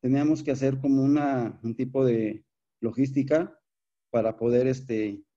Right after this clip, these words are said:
llegar a los, a los siete, ocho tiros al mismo tiempo. Entonces, este, ahí coordiné, bueno, ahí fue, ahí coordiné a los inspectores, me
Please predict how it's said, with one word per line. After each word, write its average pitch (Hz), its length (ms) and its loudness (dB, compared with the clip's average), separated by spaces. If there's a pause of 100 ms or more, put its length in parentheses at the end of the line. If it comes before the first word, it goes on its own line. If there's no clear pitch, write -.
(160)
llegar 120 280 -2
a 131 120 -4
los, 113 260 -6 (100)
a 113 60 -6
los 110 200 -8
siete, 131 420 -6
ocho 123 160 -4
tiros 127 360 -2 (580)
al 120 100 -4
mismo 131 240 2
tiempo. 139 440 0 (280)
Entonces, 127 320 -4
este, 120 300 -6 (220)
ahí 120 200 0
coordiné, 123 460 2
bueno, 131 320 2
ahí 113 140 -2
fue, 127 320 -2 (1200)
ahí 127 120 -2
coordiné 135 340 4
a 135 40 2
los 135 220 2
inspectores, 147 920 -2 (600)
me 110 540 -4